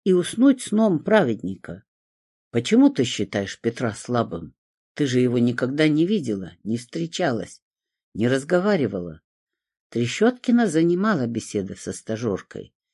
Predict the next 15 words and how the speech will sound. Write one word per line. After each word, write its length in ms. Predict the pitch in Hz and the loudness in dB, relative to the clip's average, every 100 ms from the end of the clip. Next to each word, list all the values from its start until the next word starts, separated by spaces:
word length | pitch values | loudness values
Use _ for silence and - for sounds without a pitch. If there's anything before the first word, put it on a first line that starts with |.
| _ _ _ | _ _ _
Иногда 500 | - 98 101 113 139 | -8 -6 -4 -2 0
она 180 | 143 135 | 2 0
выдавала 520 | 123 110 117 127 131 | 0 0 0 2 2
неожиданные, 1080 | 120 120 113 107 165 233 170 120 113 101 85 _ _ _ - | 2 0 0 -2 -2 0 0 0 0 -2 -6 _ _ _ -6
но 220 | 98 139 | -2 -2
жизнеспособные 1160 | 131 127 143 127 - 143 - 233 139 120 107 - | -2 -2 -2 -4 -6 -6 -2 -2 0 -2 -2 -4
идеи. 640 | 135 135 143 127 90 - _ _ _ _ _ _ _ | -10 -4 0 0 -2 -8 _ _ _ _ _ _ _
В 60 | - | -10
состоянии 600 | 98 - 110 120 131 123 | -10 0 4 4 4 2
стресса 560 | 123 - 123 151 - 147 | 0 -2 0 0 -2 -4
человек 480 | - 113 117 143 | 0 2 2 0
способен 580 | - 127 123 139 156 139 | -2 -4 0 -2 0 0
на 120 | 139 131 | 2 0
отчаянные 680 | 127 - 190 202 185 175 160 | -4 -4 -2 0 0 0 0
поступки. 800 | 147 135 - 123 - - 90 | -2 -4 -6 -10 -10 -20 -20